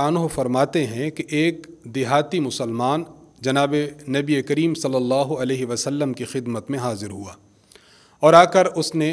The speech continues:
वज़ू के मुतालिक सवाल किया कि या रसूल अल्लाह, मुझे वज़ू,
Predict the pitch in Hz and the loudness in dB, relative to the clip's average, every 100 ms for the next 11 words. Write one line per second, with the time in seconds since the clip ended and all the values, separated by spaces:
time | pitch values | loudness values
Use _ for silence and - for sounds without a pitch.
0 | 156 - - - 131 170 226 175 147 131 | -4 -16 -20 -6 -2 0 0 0 0 0
1 | 131 127 123 - 131 135 127 - 123 135 | 0 0 -2 -4 0 0 0 -4 -2 -2
2 | 131 123 131 127 - 117 117 120 151 135 | -2 0 2 0 -2 -6 -2 0 0 -2
3 | 117 120 123 117 | -4 -4 -4 -6